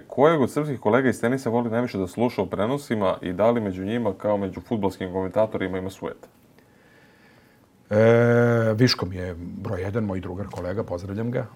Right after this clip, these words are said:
Speaker 2: A, ovaj, e, on je neko ko je i teniski trener, između ostalog, pa tako i sažima i dobro procenjuje tu situaciju. E, sve ih volim, cenim, ali evo, neka, neka ostane, ovaj, na tome da, da Viška posebno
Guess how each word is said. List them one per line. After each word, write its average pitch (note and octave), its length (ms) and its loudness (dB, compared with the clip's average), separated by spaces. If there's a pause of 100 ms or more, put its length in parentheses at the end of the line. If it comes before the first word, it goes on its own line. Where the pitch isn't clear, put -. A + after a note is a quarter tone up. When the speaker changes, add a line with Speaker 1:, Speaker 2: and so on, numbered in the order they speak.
(140)
Speaker 2:
A, F#2 220 -12
ovaj, G2 600 -4
e, G2 60 -8 (640)
on F#2+ 160 -6
je F2 60 -8
neko F2 260 -10
ko - 180 -10
je E2+ 240 -10
i F2+ 100 -10
teniski F2+ 400 -12
trener, F#2 300 -8
između F2 320 -10
ostalog, G#2+ 340 -4
pa G2 120 -8
tako F#2+ 360 -8
i F2+ 120 -6
sažima F#2+ 680 -6
i F2+ 160 -8
dobro F#2+ 260 -4
procenjuje G2 520 -6
tu G2+ 140 -10
situaciju. G#2 720 -4 (440)
E, A2+ 100 -6 (140)
sve D#3+ 380 6
ih C#3 100 2
volim, B2+ 240 6
cenim, A#2+ 300 4
ali A2 100 6
evo, G#2 160 4
neka, G2 260 -4
neka G2+ 220 -4
ostane, G2 400 -4
ovaj, G2 200 -2
na F#2+ 100 -4
tome G2+ 300 -2
da, G2 260 -4
da F#2 140 -4
Viška F#2+ 300 -8
posebno G2 480 -6